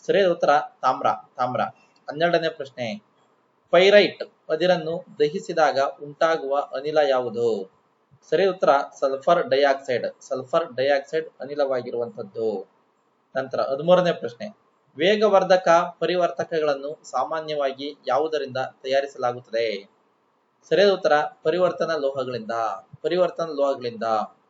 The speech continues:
ಹದಿನಾಲ್ಕನೇ ಪ್ರಶ್ನೆ, ಹಳದಿ ಕೇಕ್ ಗಡಿಯುದ್ದಕ್ಕೂ ಕಳ್ಳಸಾಗಣೆ ಮಾಡುವ ವಸ್ತುವಾಗಿದೆ, ಇದು ಡ್ಯಾಶ್? ಸರಿಯಾದ ಉತ್ತರ ಯುರೇನಿಯಂ ಆಕ್ಸೈಡ್, ಯುರೇನಿಯಂ ಆಕ್ಸೈಡ್. ಹದಿನೈದನೇ ಪ್ರಶ್ನೆ,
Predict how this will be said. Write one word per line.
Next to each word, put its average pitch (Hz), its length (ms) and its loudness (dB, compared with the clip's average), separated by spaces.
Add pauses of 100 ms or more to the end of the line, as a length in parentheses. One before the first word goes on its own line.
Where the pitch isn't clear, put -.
(420)
ಹದಿನಾಲ್ಕನೇ 185 460 4
ಪ್ರಶ್ನೆ, 131 400 -10 (540)
ಹಳದಿ 190 320 6
ಕೇಕ್ 135 540 -2
ಗಡಿಯುದ್ದಕ್ಕೂ 165 720 -2
ಕಳ್ಳಸಾಗಣೆ 151 720 -2
ಮಾಡುವ 139 460 -4 (120)
ವಸ್ತುವಾಗಿದೆ, 127 640 -2
ಇದು 120 500 -6
ಡ್ಯಾಶ್? 143 340 4 (580)
ಸರಿಯಾದ 190 220 2
ಉತ್ತರ 170 240 2 (280)
ಯುರೇನಿಯಂ 165 560 0
ಆಕ್ಸೈಡ್, 113 640 -2 (160)
ಯುರೇನಿಯಂ 151 480 -4
ಆಕ್ಸೈಡ್. 113 560 -4 (640)
ಹದಿನೈದನೇ 170 400 2
ಪ್ರಶ್ನೆ, 117 460 -10